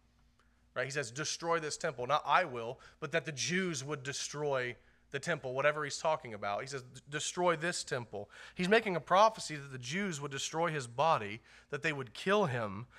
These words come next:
but that he would be raised in three days. John two twenty-one verifies this by saying,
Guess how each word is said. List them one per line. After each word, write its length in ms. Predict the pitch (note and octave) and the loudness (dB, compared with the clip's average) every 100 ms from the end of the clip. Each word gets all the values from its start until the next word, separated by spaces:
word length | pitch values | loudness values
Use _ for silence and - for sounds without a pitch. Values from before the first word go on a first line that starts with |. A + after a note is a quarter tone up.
| - - | -20 -2
but 120 | E3 | 0
that 100 | D#3+ | 2
he 140 | C3+ F3+ | 0 0
would 160 | F3 | -2
be 100 | D3+ | -2
raised 480 | C#3+ C#3 C#3 B2+ A#2+ | 0 2 2 -2 -6
in 100 | C3 | -8
three 220 | - B2 | -6 -8
days. 480 | A2+ C#3 G#2 - - - _ _ _ _ _ _ | -6 -6 -8 -12 -16 -16 _ _ _ _ _ _
John 260 | C3+ E3 E3+ | 4 4 4
two 160 | F3 F3+ | 2 -4
twenty-one 520 | E3+ D#3 D#3 D#3+ C#3 | -2 0 2 2 2
verifies 560 | D3 F#3 - B2 A#2 | 2 2 2 0 0
this 160 | B2 A#2+ | -4 -2
by 160 | A#2 A#2 | 0 0
saying, 480 | - B2+ A#2 A#2 | -2 -4 -6 -8